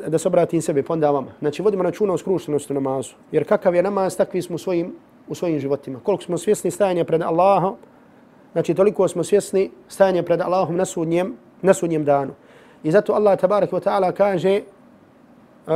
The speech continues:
i oni koji se pretvaraju. I zato kažu da čovjek što je svjesniji i prisutniji i, e, bolji u svom namazu,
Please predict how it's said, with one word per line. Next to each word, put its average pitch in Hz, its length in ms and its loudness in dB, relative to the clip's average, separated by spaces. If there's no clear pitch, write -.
i 180 100 4
oni 208 200 4
koji 180 180 -2
se 175 120 -2
pretvaraju. 165 580 0
I 156 60 -2
zato 185 280 4
kažu 208 520 2
da 165 120 4
čovjek 190 340 2
što - 160 0
je 170 260 2
svjesniji 170 720 2
i 151 60 -6
prisutniji 151 720 -2
i, 160 260 2
e, 156 260 6
bolji 202 320 8
u 180 60 2
svom 190 240 2
namazu, 180 480 2